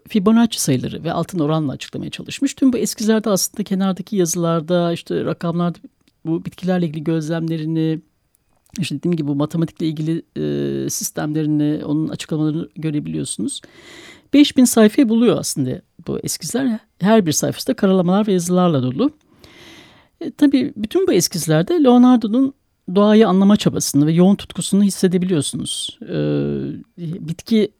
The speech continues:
yani o zamanın alışılmış botanik kitaplarında görüldüğü gibi sadece bir sayfa üzerine resmedilmiş herhangi bir örnek değil artık. Ee, eskizlerde, e, Leonardo'nun eskizlerinde yaşayan bir varlığa dönüşüyor.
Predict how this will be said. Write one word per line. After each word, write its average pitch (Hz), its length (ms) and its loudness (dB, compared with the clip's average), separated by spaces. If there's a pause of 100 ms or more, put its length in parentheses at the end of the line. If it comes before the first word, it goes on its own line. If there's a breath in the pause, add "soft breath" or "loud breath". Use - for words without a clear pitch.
yani 156 200 2
o 175 80 -2
zamanın 180 760 -2
alışılmış 180 680 -4
botanik 175 360 -2
kitaplarında 170 500 -4
görüldüğü 165 280 -2
gibi 175 220 -6
sadece 202 420 2 (100)
bir 185 120 -8
sayfa 190 380 -4
üzerine 185 260 -4
resmedilmiş 180 800 -4 (100)
herhangi 202 440 2
bir 185 60 2
örnek 175 320 0
değil 190 180 0
artık. - 360 -14 (100)
Ee, 143 580 -6
eskizlerde, 160 960 -2
e, 160 220 -4
Leonardo'nun 180 340 -2
eskizlerinde 214 440 -4
yaşayan 196 400 0
bir 196 60 -2
varlığa 175 480 2 (300)
dönüşüyor. 185 440 -6